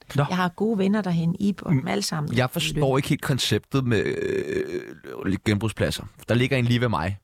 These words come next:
Speaker 3: ved
Speaker 2: Ja.
Speaker 3: Bispeengbuen. Jeg bor i Nordvest.
Speaker 2: Ja.
Speaker 3: Der må man ikke tage tingene.
Speaker 2: Nå. Er der, er der ikke et sted, hvor man må tage dem?
Speaker 3: Det kan godt være, der er et sted.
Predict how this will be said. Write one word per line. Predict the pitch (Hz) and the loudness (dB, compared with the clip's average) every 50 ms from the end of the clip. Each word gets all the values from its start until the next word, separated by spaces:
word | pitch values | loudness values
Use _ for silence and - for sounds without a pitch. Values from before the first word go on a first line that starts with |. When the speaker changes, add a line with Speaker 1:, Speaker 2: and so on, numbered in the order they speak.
| _ - | _ -2
Speaker 3:
ved | 98 92 | -2 0
Speaker 2:
Ja. | 208 233 | 2 2
Speaker 3:
Bispeengbuen. | - 101 - - 101 95 90 82 82 82 80 78 76 - _ _ - | 2 2 2 0 0 2 0 0 0 -2 -2 -2 -4 -6 _ _ -6
Jeg | 85 90 | -2 0
bor | 117 113 101 | 2 2 4
i | |
Nordvest. | 95 92 80 69 71 - - - | 2 2 0 0 -2 -4 -2 -2
Speaker 2:
Ja. | 127 156 147 123 - _ _ _ _ _ _ - | -2 -2 -2 -2 -6 _ _ _ _ _ _ 0
Speaker 3:
Der | 104 | 2
må | 131 170 | 2 2
man | 180 127 104 | 2 2 0
ikke | 113 - - | 0 -2 -2
tage | - 123 139 - - | 0 0 0 0 0
tingene. | - 131 131 - - 180 131 - _ _ _ _ _ _ _ _ _ _ _ _ _ _ _ _ _ _ _ _ _ _ _ _ | -2 -2 -2 0 -2 -6 -6 -6 _ _ _ _ _ _ _ _ _ _ _ _ _ _ _ _ _ _ _ _ _ _ _ _
Speaker 2:
Nå. | 175 196 214 226 - _ _ _ _ _ _ - - - | -2 0 0 -2 -6 _ _ _ _ _ _ -8 -4 0
Er | 196 | 0
der, | 190 233 - | 0 2 0
er | 240 254 | 0 0
der | 262 269 | 0 0
ikke | 262 - - - | -2 -2 -4 -6
et | 285 - | -6 -6
sted, | - - 240 226 | -4 -2 -2 0
hvor | 202 214 | 2 2
man | 202 190 185 | 0 0 0
må | 175 175 | -2 -2
tage | - - 208 208 | -4 -4 -4 -4
dem? | 196 175 | -4 -6
Speaker 3:
Det | 170 - _ | -6 -6 _
kan | - - | -4 -2
godt | 156 160 | 0 0
være, | 175 | 2
der | 160 | 0
er | 147 - 151 | 0 0 0
et | 156 - - | 0 -2 -2
sted. | - - 120 101 | -2 0 0 0